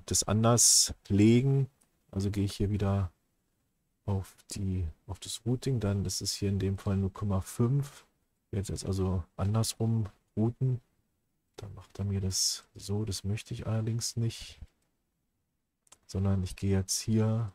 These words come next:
hier oben ra-, ran. Ja. Gehe dann hier weiter und zwar nicht so weit wie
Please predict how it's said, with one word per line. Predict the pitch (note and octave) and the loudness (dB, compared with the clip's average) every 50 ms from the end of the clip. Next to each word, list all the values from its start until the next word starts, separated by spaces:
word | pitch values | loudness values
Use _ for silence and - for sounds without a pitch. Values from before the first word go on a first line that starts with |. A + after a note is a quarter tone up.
| _ _ _ _ _ _ _ _ | _ _ _ _ _ _ _ _
hier | - - - | -8 -4 -2
oben | - G2+ G#2 A2 - | -2 -2 -2 -2 -4
ra-, | A#2 G#2 G#2 G2+ - - - | -4 -6 -6 -8 -10 -10 -10
ran. | - G#2 G2 G#2 G#2+ A#2 A#2+ B2+ B2 - - _ _ _ _ _ _ _ _ _ _ _ _ _ _ _ _ _ _ _ _ _ _ - - | -6 -2 0 0 2 2 0 -2 -2 -6 -10 _ _ _ _ _ _ _ _ _ _ _ _ _ _ _ _ _ _ _ _ _ _ -12 -8
Ja. | G2 G2 G2 G2+ G2 G2 F#2+ - _ _ _ _ _ _ _ _ _ _ _ _ _ _ _ _ _ _ _ _ _ _ _ _ _ _ _ _ _ _ _ _ _ _ _ _ _ _ _ _ _ _ _ _ _ _ _ _ _ _ _ _ _ _ _ _ _ _ _ _ _ _ _ _ _ _ _ _ _ _ _ _ _ _ - - _ _ _ _ _ _ _ _ _ _ _ _ _ _ _ _ _ _ _ | -6 -4 -2 -2 -2 -2 -4 -8 _ _ _ _ _ _ _ _ _ _ _ _ _ _ _ _ _ _ _ _ _ _ _ _ _ _ _ _ _ _ _ _ _ _ _ _ _ _ _ _ _ _ _ _ _ _ _ _ _ _ _ _ _ _ _ _ _ _ _ _ _ _ _ _ _ _ _ _ _ _ _ _ _ _ -20 -20 _ _ _ _ _ _ _ _ _ _ _ _ _ _ _ _ _ _ _
Gehe | - - G#2+ | -6 -2 0
dann | G2 F#2+ G2 G2 | 2 2 2 2
hier | F#2 E2+ G2 G#2+ A2 A2 A2 A2 A2 G#2 F#2 - _ _ _ _ _ _ _ _ _ _ _ _ _ _ _ _ _ _ _ _ _ _ _ _ _ _ _ | 0 0 0 0 0 2 2 0 0 -2 -4 -8 _ _ _ _ _ _ _ _ _ _ _ _ _ _ _ _ _ _ _ _ _ _ _ _ _ _ _
weiter | - F#2 F2+ F#2+ A2 - - C3+ C3 B2+ C3 C3 B2+ - | -2 0 0 0 0 0 0 0 0 0 0 -2 -2 -4
und | G#2 G#2 - | -4 -4 -4
zwar | - - G2+ G2 | -4 -2 0 0
nicht | G2+ G#2 - - | 0 -2 -2 -4
so | - G#2+ G#2 G2+ | -2 -2 -2 0
weit | G2+ G2 G2+ G#2 G2 - - | 2 2 2 0 -2 -4 -4
wie | G2 G2 F#2 F#2+ F2+ | -4 -2 -2 -2 -2